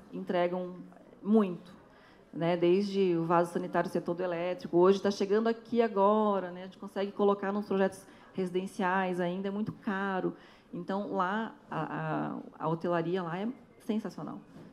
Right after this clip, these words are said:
São projetos maravilhosos. Esse, esse Intercontinental, ele tinha vista pra aquela torre da, de Xangai, sabe? E, hum, tinha um, um, um restaurante no rooftop também incrível, então ele também entregava uma experiência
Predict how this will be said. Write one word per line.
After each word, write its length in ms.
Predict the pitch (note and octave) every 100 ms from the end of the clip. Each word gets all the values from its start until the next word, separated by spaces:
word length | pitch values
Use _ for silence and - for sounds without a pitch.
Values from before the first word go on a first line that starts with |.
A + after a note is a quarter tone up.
| -
São 120 | -
projetos 400 | D3+ E3+ F3 F3
maravilhosos. 680 | G3 F3 F3 G3+ F3+ C3+ C3 -
Esse, 480 | D#3+ - E3 D#3+ D#3
esse 280 | E3+ F#3 F#3+
Intercontinental, 640 | G#3 - - F#3 F3+ F3
ele 80 | F3+
tinha 140 | F#3
vista 320 | F3 F#3 G3+ F#3+
pra 120 | F3+
aquela 200 | E3+ E3
torre 360 | E3 F3+ F#3+
da, 140 | E3+ D#3+
de 120 | -
Xangai, 480 | - D#3+ E3 F#3+ G3
sabe? 260 | F3+ G#3 A#3 - - A3+ - - - _
E, 480 | - E3 F3 F3 E3+
hum, 360 | E3+ E3 D#3+ D3+ - - _ _ _ - -
tinha 240 | - E3 F3
um, 40 |
um, 800 | E3+ D#3+ D#3+ D#3+ D3+ D#3 D3+ D3
um 20 |
restaurante 460 | D#3+ D#3 D#3 D#3+ E3
no 80 |
rooftop 420 | D#3+ D#3 - D#3 D#3
também 220 | D#3 D#3+
incrível, 580 | E3 D#3+ E3 F3 E3+ E3+
então 160 | F3
ele 80 | E3+
também 280 | E3+ E3+ F#3
entregava 500 | G3 F#3+ E3+ E3+ F3+
uma 80 | E3+
experiência 540 | - E3+ D#3+ E3+ F3